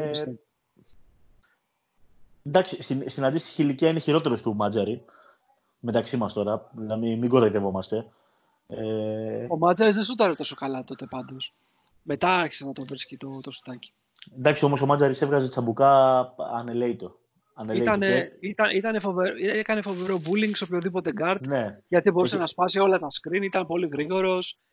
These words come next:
Speaker 1: ε, ήταν τα πλάγια βήματα, ήταν εξαιρετικά, χέρια στην μπάλα, ήταν πολύ καλός.
Speaker 2: Ε, ε, έχει, έχει ασκήσει bullying σε όλους, ε, δε-, πραγματικά δεν είχε, δεν είχε φόβο απέναντι σε κανέναν. Ε, τέλος πάντων.
Speaker 1: Όμως, να σου πω
Speaker 2: Ναι.
Speaker 1: μια υποσημείωση,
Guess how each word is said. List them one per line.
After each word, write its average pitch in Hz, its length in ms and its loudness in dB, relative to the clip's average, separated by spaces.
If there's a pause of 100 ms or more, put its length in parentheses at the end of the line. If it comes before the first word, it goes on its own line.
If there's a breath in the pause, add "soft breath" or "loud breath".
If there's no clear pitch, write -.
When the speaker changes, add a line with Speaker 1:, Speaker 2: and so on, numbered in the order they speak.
(300)
Speaker 1:
ε, - 280 -6
ήταν 196 180 0
τα 165 80 0
πλάγια 185 360 4
βήματα, 165 300 -2
ήταν 160 220 -4
εξαιρετικά, 151 580 -6
χέρια 160 220 -6
στην 151 160 -12
μπάλα, 139 260 -8
ήταν 156 280 -8
πολύ 147 160 -8
καλός. 131 240 -14
Speaker 2:
Ε, - 140 -8
ε, 156 140 4
έχει, 156 360 4
έχει 147 160 4
ασκήσει 143 400 0
bullying 165 260 0
σε 143 200 -4
όλους, 160 460 2
ε, 139 760 -2
δε-, 131 260 -6 (240)
πραγματικά 135 480 4
δεν 156 180 0
είχε, 113 560 0 (540 loud breath)
δεν 139 200 0
είχε 147 140 -4
φόβο 147 300 2
απέναντι 147 260 -2
σε 143 120 -16
κανέναν. 120 520 -8
Ε, 135 180 -6
τέλος 226 260 -4
πάντων. 175 200 6 (300)
Speaker 1:
Όμως, 185 420 0
να 156 160 0
σου 151 120 -4
πω 180 160 2
Speaker 2:
Ναι. 175 160 0
Speaker 1:
μια 165 120 4
υποσημείωση, 160 720 0